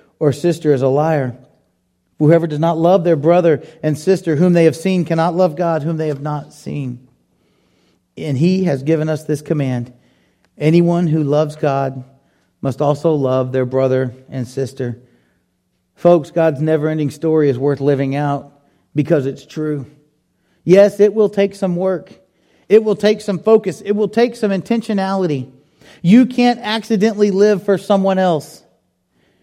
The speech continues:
You, you have to make an honest effort to live for God. You have to be intentional about living out verse twenty-one that I just read to you. "And he has given us this command, anyone who loves God must also love their brother and sister."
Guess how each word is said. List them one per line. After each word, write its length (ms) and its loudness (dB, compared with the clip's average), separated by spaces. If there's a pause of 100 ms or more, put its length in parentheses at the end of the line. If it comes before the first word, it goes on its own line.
(120)
You, 300 4
you 200 2
have 280 -6
to 60 -2
make 200 2
an 100 -2
honest 380 -4
effort 360 -4
to 80 -2
live 280 0
for 100 -2
God. 380 -6 (560)
You 140 4
have 160 2
to 60 -6
be 120 0
intentional 600 -2 (160)
about 240 2
living 300 2
out 200 -2
verse 200 0
twenty-one 460 0
that 100 0
I 80 2
just 220 -4
read 160 4
to 100 -6
you. 200 0 (200)
"And 100 0
he 80 6
has 100 4
given 260 2
us 80 -8
this 160 -4
command, 420 -2
anyone 380 0
who 100 4
loves 240 2
God 260 0
must 220 -6
also 320 -2
love 260 0
their 120 2
brother 320 2
and 100 -4
sister." 400 -4